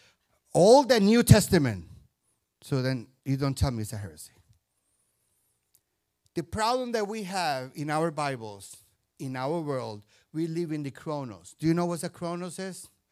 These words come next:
Chronolo-, chro-, something chronological. Has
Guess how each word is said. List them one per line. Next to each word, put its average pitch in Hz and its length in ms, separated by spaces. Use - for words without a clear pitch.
Chronolo-, 170 540
chro-, 151 240
something 208 420
chronological. 165 960
Has 127 400